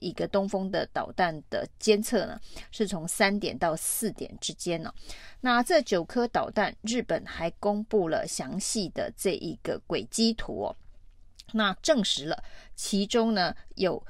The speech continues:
四颗，四枚呢是飞越了台湾的上空，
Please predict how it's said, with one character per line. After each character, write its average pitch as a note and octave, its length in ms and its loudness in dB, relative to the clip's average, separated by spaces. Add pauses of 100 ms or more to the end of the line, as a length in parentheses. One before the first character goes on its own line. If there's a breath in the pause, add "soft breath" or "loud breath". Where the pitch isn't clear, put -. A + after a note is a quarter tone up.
四 A#3 420 2
颗， F#3+ 400 2 (280)
四 C#4 320 0
枚 C#3 260 -2
呢 C#3+ 100 -8 (140)
是 F#3 240 2
飞 G3+ 260 4
越 G3 240 4
了 - 180 -2 (320 soft breath)
台 D#3+ 280 -2
湾 F#3 300 2
的 - 200 0
上 F3+ 360 0
空， E3 340 -4